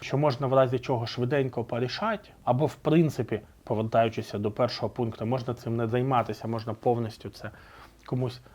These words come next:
передовірити, воно, скоріш за все, згенерує погані результати. Тому, друзі,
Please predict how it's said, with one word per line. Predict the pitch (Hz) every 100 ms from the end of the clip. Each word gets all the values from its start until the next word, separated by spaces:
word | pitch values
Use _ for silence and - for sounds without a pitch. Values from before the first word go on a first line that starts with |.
| - -
передовірити, | 147 123 120 151 247 294 143 127
воно, | 117 156 202 67 -
скоріш | - - 127 139
за | 117 113
все, | - 151 170 - - -
згенерує | 120 123 139 139 143 131 120 -
погані | - 123 101 113 123 117 110 - - _
результати. | 113 104 104 92 - - - -
Тому, | 156 240
друзі, | 143 147 127 101